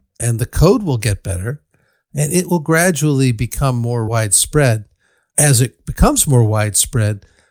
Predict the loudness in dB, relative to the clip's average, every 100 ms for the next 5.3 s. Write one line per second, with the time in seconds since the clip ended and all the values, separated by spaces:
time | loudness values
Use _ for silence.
0 | _ -2 0 4 4 2 2 0 2 0
1 | 0 0 0 -2 -4 -2 -4 -4 -4 -6
2 | -8 -2 2 2 2 0 -2 -8 _ _
3 | -2 0 0 -2 -4 -6 -10 _ _ -2
4 | 2 4 4 0 -2 0 2 2 0 -2
5 | -2 -2 -2